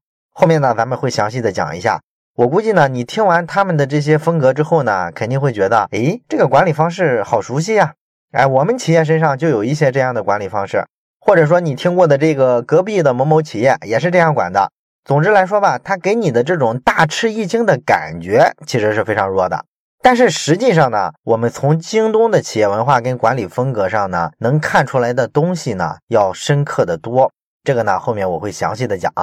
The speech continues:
那么咱们在讲这个之前呢，先仔细来看一下，目前呢，京东的这种企业文化究竟在细节上是怎么做的。那要了解这个企业文化的细节呢，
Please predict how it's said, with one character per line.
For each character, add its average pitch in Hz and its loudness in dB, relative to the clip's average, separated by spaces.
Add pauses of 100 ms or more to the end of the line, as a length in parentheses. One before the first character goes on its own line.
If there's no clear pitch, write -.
(480)
那 139 -2
么 139 2
咱 127 2
们 143 0
在 135 4
讲 104 0
这 139 -2
个 123 2
之 151 -2
前 104 -4
呢， 117 -2
先 123 -4
仔 104 -8
细 151 0
来 120 2
看 131 -4
一 90 -10
下， 90 0 (400)
目 220 4
前 107 -2
呢， 127 -2
京 170 -2
东 180 0
的 131 2
这 131 -2
种 123 0
企 - -10
业 92 2
文 92 -2
化 156 0
究 160 0
竟 160 0
在 151 2
细 254 -6
节 95 -4
上 85 -4
是 123 -6
怎 92 -4
么 82 -8
做 175 2
的。 - -8 (340)
那 175 4
要 214 4
了 156 2
解 139 -2
这 131 -6
个 135 0
企 - -10
业 104 2
文 113 0
化 175 2
的 143 0
细 208 -2
节 95 -2
呢， 87 -2